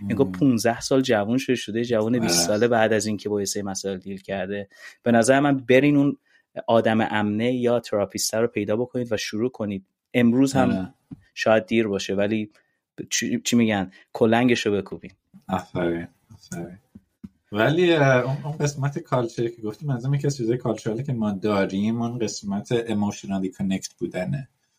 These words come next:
Speaker 1: مهم.
Speaker 2: اینکه ما احساساتمون رو بتونیم راحت بیان کنیم، به نظر من هنوز تا اندازه‌ای تابوه.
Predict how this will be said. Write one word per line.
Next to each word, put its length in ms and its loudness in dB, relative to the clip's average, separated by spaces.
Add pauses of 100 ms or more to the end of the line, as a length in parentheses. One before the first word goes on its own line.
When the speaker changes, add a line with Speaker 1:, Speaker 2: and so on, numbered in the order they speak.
(220)
Speaker 1:
مهم. 160 2
Speaker 2:
اینکه 260 -2
ما 160 0
احساساتمون 1400 -2
رو 200 0
بتونیم 640 -2
راحت 600 -2
بیان 360 -4
کنیم، 440 -6
به 60 -4
نظر 320 -2
من 340 0
هنوز 460 0
تا 100 -4
اندازه‌ای 440 0
تابوه. 540 -6